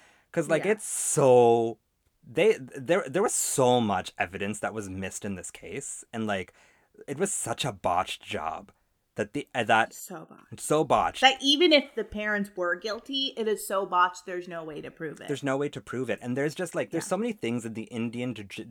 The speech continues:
Speaker 1: judicial shi-, system that allowed this to happen. But on top of that, there are some super fascinating things about, like, culture and class and, you know, economic standards and things that, like,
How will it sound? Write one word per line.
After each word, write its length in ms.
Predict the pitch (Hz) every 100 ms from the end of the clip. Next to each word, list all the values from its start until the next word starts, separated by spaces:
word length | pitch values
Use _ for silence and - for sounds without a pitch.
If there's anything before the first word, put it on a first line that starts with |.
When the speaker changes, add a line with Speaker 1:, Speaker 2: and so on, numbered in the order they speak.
| 95
Speaker 1:
judicial 500 | - 113 107 110 113
shi-, 220 | - 104 -
system 540 | - 101 - 127 143 - - 107
that 140 | 110
allowed 480 | 107 92 87 98 104
this 140 | 101
to 100 | -
happen. 480 | 98 87 82 120 143 _ - 104
But 180 | 107 131
on 120 | 156
top 300 | - 104 107
of 80 | 147
that, 220 | 170 175
there 100 | 117
are 40 | 135
some 200 | 220 339
super 480 | - - 131 113
fascinating 640 | 120 95 90 - 107 117 113
things 260 | 120 120
about, 240 | 104 90 92
like, 220 | 98 - - - -
culture 420 | - 175 170 180
and 140 | 131 104
class 680 | - 123 127 135 - - -
and, 400 | 123 101 92 87
you 120 | 120
know, 260 | 101 85 92 -
economic 460 | 120 135 117 120
standards 520 | - 101 101 107 110 107
and 140 | 117
things 280 | 120 120 110
that, 120 | 110
like, 260 | 110 101